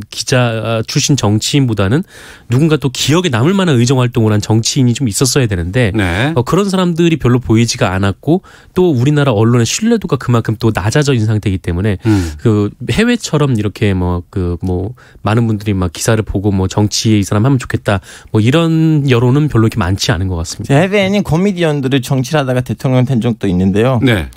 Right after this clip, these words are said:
Speaker 3: 저도 코미디 하고 있잖아요. 언론이기도 하고.
Speaker 1: <laughs> 언론도 하고 코미디언도 하고.
Speaker 3: 네.
Speaker 2: 아, 그러네요. 예.
Speaker 1: 네.
Speaker 2: 어, 알파고 기자.
Speaker 3: 네.
Speaker 2: 어.
Speaker 3: 이제 다음 총선대를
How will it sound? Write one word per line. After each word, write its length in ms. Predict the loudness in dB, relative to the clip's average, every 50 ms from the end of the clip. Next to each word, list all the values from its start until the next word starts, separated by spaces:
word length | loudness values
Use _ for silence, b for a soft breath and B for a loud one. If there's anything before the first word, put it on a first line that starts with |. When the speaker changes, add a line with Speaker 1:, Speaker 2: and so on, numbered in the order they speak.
| B B B B
Speaker 3:
저도 200 | -4 0 0 0
코미디 320 | 0 -2 -4 -2 -2 -2
하고 200 | -2 -2 -2 -2
있잖아요. 360 | -4 -2 -2 0 2 2 2 2 2 0
언론이기도 640 | 0 0 0 0 0 0 0 0 0 0 0 -2
하고. 340 | -2 -2 -2 -2 -2 -2 -2 -4 -4 -6 -4 -6 -6
Speaker 1:
<laughs> 280 | -4 -4 -6 -4 -4 -2
언론도 420 | 0 0 0 2 0 0 0 0 0 0
하고 120 | 0 0
코미디언도 540 | 0 0 0 0 0 0 2 0 2 2 0
하고. 260 | 0 0 0 -2 -2 -2
Speaker 3:
네. 400 | -2 -2 0 0 0 0 0 0
Speaker 2:
아, 80 | 0
그러네요. 600 | 0 0 0 0 0 0 0 0 0 -2 -4 -4 -2
예. 320 | -2 0 0 0 0 -2
Speaker 1:
네. 60 | -2 -2
Speaker 2:
어, 320 | -2 -2 -2 -4 -6 -8 -6
알파고 480 | -4 -2 -2 -2 -2 -4 -4 -2 -4 -4
기자. 260 | -6 -8 -6 -4 -2
Speaker 3:
네. 280 | 0 0 0 0 0 -2
Speaker 2:
어. 200 | -2 -4 -6 -6 -8
Speaker 3:
이제 280 | -4 -2 0 0 0 0 -2
다음 380 | -2 -2 0 0 0 -2 -2
총선대를 680 | -2 0 0 0 0 0 0 0 0 0 0 0 -2 -4